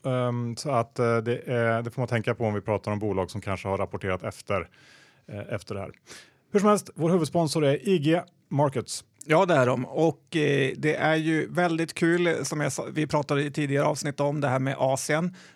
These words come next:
Speaker 2: Eh, du kan ju blanka alla möjliga index där i Kina, Japan.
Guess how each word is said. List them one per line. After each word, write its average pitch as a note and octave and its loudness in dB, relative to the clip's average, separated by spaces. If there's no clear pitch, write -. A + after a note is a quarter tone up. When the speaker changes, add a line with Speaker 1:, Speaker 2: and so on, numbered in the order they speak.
Speaker 2:
Eh, B2+ 0
du C#3 -2
kan D3 -2
ju D3 0
blanka D3 2
alla C#3 0
möjliga D3 0
index D3+ -2
där D3+ 2
i D#3 -2
Kina, D3+ 0
Japan. D3 0